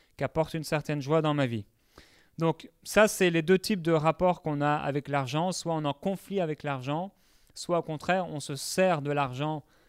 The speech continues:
pour, euh, bénir les gens et aussi pour être béni. Mais ce qui est important, c'est de comprendre comment vient le changement.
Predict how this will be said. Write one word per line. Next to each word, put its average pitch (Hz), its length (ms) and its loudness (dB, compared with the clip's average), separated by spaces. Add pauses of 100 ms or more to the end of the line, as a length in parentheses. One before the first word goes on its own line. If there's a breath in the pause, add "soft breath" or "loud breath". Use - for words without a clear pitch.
(160 soft breath)
pour, 151 320 -2
euh, 120 200 0
bénir 160 480 0
les 147 140 0
gens 156 240 0
et 170 80 0
aussi 135 260 -4
pour 131 220 -6
être - 180 -8
béni. 135 440 -2 (1120 soft breath)
Mais 185 420 2 (420)
ce - 200 -12 (500)
qui 208 140 2
est - 20 6
important, 208 560 -2
c'est 180 300 0
de 165 140 -2
comprendre 190 500 -2
comment 220 400 4
vient 185 200 -2
le 170 140 -2
changement. 143 640 -6